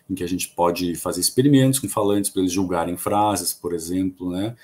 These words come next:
E também a gente pode sempre recorrer a corpos, né? Hoje tem muitos corpos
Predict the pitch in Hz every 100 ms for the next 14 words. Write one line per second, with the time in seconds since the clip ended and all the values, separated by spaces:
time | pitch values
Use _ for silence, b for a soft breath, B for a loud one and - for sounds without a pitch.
0 | B B B 151 - 123 123 135 135 -
1 | 120 - - 127 131 139 135 131 147 -
2 | 113 113 117 - 90 87 87 82 92 92
3 | 90 98 110 123 120 - - 92 - 92